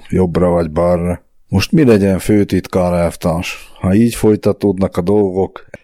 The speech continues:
elveszítjük a velünk szövetséges kelet-európai szocialista országokat.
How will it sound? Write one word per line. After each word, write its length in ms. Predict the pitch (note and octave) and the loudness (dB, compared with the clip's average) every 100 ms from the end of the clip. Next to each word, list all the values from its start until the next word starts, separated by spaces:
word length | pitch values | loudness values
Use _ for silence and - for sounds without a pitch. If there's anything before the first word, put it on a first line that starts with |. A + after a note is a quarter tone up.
| - | -8
elveszítjük 1080 | A2+ A#2+ B2+ A#2+ A#2 G#2 A2+ G#2+ - G#2 | -2 2 2 2 2 2 0 0 -2 -2
a 60 | G#2 | 0
velünk 340 | G2+ G#2+ G#2 | 0 0 -2
szövetséges 720 | - A2 G2+ F#2 G2 F#2+ F#2 - | -2 0 0 -2 -2 0 0 -2
kelet-európai 880 | G#2+ G#2 F#2 F#2+ F#2 F2+ E2 F#2 | -2 -2 0 0 0 0 -2 -4
szocialista 680 | F2 G2+ F#2+ F#2 F2 - F2+ | -2 -2 -2 -2 -2 -2 -2
országokat. 880 | F#2+ F2+ F2+ E2+ D#2+ - E2+ - | -2 -2 -4 -2 -2 -6 -10 -12